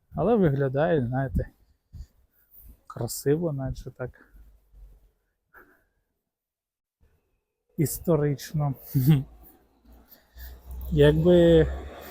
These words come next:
наляпали щось сучасне, то воно б, мені здається, так би воно не виглядало, якщо б воно в різному стилі.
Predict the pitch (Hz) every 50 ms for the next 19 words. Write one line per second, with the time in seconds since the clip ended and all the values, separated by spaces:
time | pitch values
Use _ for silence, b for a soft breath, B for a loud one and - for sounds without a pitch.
0 | - - - - - 165 165 160 160 160 165 160 - 175 170 170 160 - - 180
1 | 156 - - - 185 156 - - 202 208 220 214 - - 190 165 147 131 - -
2 | - - - _ _ _ _ _ _ _ _ _ - 139 135 143 147 156 156 151
3 | - 156 156 151 151 147 143 156 156 151 143 - - 147 - 151 147 147 147 147
4 | 147 151 156 147 147 151 151 147 147 147 147 147 147 147 143 131 139 147 135 139
5 | 156 151 143 143 131 113 104 110 - - - 127 - 127 127 127 127 120 113 117
6 | 117 - 127 139 135 120 - 131 123 120 120 117 - - - 127 120 110 117 117